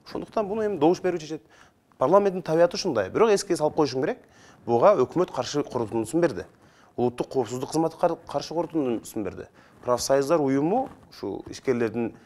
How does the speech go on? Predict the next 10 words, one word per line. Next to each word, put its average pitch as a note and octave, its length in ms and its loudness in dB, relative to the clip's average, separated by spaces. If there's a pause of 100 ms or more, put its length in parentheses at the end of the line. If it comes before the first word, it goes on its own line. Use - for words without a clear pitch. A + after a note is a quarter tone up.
(240)
э, F#2+ 280 -6
жалпы A2+ 440 2 (160)
башын A#2 280 -2
бириктирген. F#2+ 480 -10
Алар D#3 280 2
каршы D3+ 260 -6
пикирин C3+ 320 -4
берди. F#2 280 -8 (360)
Бул C#3 100 2
эми, G3 180 2